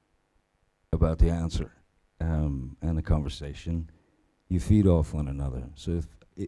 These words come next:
i-, if anyone had ever mentioned the, uh, uh, the word interview to Shane, he would have been out of that room so fast that it would have made, uh,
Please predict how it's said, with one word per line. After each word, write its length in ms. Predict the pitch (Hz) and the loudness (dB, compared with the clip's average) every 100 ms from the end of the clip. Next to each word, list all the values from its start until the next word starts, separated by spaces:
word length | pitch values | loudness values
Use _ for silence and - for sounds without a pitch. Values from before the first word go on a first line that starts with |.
| - | -8
i-, 100 | 87 | -8
if 220 | 101 95 110 | -4 4 6
anyone 340 | 107 92 87 | 6 4 4
had 120 | 82 | 6
ever 200 | 92 87 | 8 8
mentioned 640 | 82 80 78 82 76 71 - | 6 2 0 0 0 -2 0
the, 140 | 80 76 | 2 2
uh, 40 | |
uh, 520 | 62 57 65 - 52 - - - - - | 0 -4 -12 -12 -12 -12 -14 -18 -20 -6
the 120 | 82 80 | 4 8
word 260 | 85 82 | 8 6
interview 560 | 92 104 - 95 85 85 | 2 0 6 8 8 6
to 80 | 78 | 2
Shane, 540 | - 90 85 82 73 - _ _ - - - _ _ | -2 2 4 2 0 -6 _ _ -20 -20 -20 _ _
he 140 | - 107 | 4 8
would 140 | 104 | 10
have 120 | 95 | 10
been 160 | 90 92 | 8 8
out 180 | 90 90 | 8 8
of 80 | 90 | 8
that 180 | 85 | 6
room 280 | 87 90 87 | 8 8 6
so 240 | - 90 85 | 4 6 6
fast 680 | 87 95 85 92 - - - | 6 4 2 -6 -12 -18 -14
that 160 | 76 | -6
it 60 | 92 | -4
would 160 | 82 80 | -2 -2
have 200 | 71 - _ - | -4 -8 _ -14
made, 580 | 90 95 90 78 76 78 | -10 -2 4 4 4 0
uh, 180 | 76 | 0